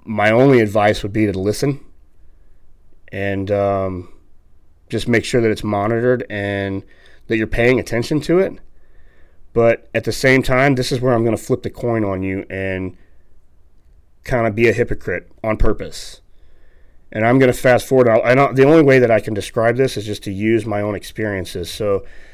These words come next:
I'm gonna fast forward to, I gra-, I, I'm graduated high school. Um,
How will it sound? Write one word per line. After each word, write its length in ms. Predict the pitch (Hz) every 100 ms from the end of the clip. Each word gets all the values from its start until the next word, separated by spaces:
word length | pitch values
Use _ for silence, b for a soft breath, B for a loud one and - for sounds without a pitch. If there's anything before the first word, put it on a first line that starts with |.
| b b b b -
I'm 80 | 117
gonna 140 | 120
fast 420 | - 135 131 127
forward 420 | - 123 120 113 107
to, 520 | 113 113 110 107 110
I 80 | -
gra-, 160 | 104 101
I, 240 | 104 101 98 104 - -
I'm 200 | 104 104
graduated 520 | 120 127 135 135 117
high 160 | 117
school. 600 | 113 - 113 110 107 104 b b b b b b -
Um, 880 | 135 135 156 95 95 95 92 92 90